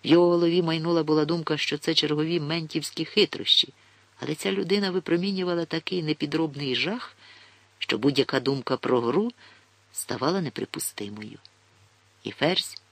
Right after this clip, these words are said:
заговорив. Серед можливих місць, де міг заховатися Генка шеф, він назвав дім інваліда Степановича,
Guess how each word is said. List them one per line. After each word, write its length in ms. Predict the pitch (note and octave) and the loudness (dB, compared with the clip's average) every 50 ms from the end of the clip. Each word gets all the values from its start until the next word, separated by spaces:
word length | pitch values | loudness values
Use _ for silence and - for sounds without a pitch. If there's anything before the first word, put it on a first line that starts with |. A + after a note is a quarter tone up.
| _ _ | _ _
заговорив. 560 | - - D3 C3 B2+ A#2+ G#2+ G#2 G2+ G#2 G2+ - _ _ _ _ _ - - - - - - - - | -4 -4 -4 -4 -6 -6 -6 -6 -8 -8 -10 -12 _ _ _ _ _ -20 -20 -20 -18 -18 -18 -16 -10
Серед 320 | - - B3+ C4 C#4 A3+ | -4 0 0 2 2 2
можливих 600 | A3+ A#3 A3+ G3 F#3+ G3 G3+ G3 F#3 F3+ D#3 - - | 4 4 4 4 4 4 4 6 6 4 2 0 -4
місць, 580 | A#2+ B2 B2+ B2+ C3+ C#3+ - - - - - - _ _ - | -4 -2 -2 -2 -2 -4 -6 -10 -12 -14 -14 -14 _ _ -8
де 180 | - B2 C#3+ C#3+ | 2 4 4 4
міг 260 | D3 E3 F#3 F#3+ E3 | 6 4 2 2 2
заховатися 760 | - - B2+ - B2 B2 C#3 C3 - - B2+ - - B2 A#2 A2+ | 0 -2 -2 -2 0 0 0 0 0 0 -2 -2 -2 -2 -2 -2
Генка 360 | C3 B2+ A#2 A2+ A2 - A2+ | -4 -4 -4 -6 -8 -10 -6
шеф, 340 | - - - A3+ A#3+ A#3 - - - - - - - - - - _ _ _ _ _ _ _ - | -4 -2 -2 -2 -2 -4 -10 -18 -20 -20 -20 -20 -20 -20 -20 -20 _ _ _ _ _ _ _ 0
він 260 | C3+ F#3+ B3+ C4+ C4 | 4 4 6 6 6
назвав 520 | A#3+ A#3 A3 F3 F3 F#3+ A3 A#3+ A3+ F#3+ D#3 | 4 4 4 2 4 4 4 6 4 2 0
дім 300 | C3+ D3+ G#3 A#3+ A3+ G3+ | 0 0 0 2 2 2
інваліда 580 | F3+ D#3+ D3+ D3 D3+ D#3+ F#3+ G#3+ G3+ G3+ G3+ | 2 0 0 0 0 0 0 0 0 0 -2
Степановича, 960 | - - - G#3 F#3+ - - A2+ A2+ A2+ A2 G#2 G#2 A2+ - - - C#3 C#3 | -2 -2 -4 -6 -6 -6 -6 -8 -6 -6 -6 -8 -8 -8 -6 -6 -8 -8 -10